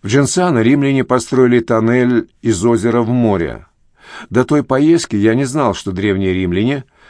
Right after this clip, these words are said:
использовали шариковые подшипники, и в Дженсано стоило съездить только ради этого.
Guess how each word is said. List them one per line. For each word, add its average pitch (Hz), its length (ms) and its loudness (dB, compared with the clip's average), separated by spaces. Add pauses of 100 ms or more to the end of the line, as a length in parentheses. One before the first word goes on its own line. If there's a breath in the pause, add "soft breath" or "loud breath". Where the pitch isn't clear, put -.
(160 soft breath)
использовали 135 640 0
шариковые 127 560 0
подшипники, 87 920 -4 (400 loud breath)
и 117 280 6
в 92 60 -4
Дженсано 120 600 0
стоило 107 440 0
съездить 131 840 -4 (120)
только 117 340 0
ради 98 220 0
этого. 85 640 -4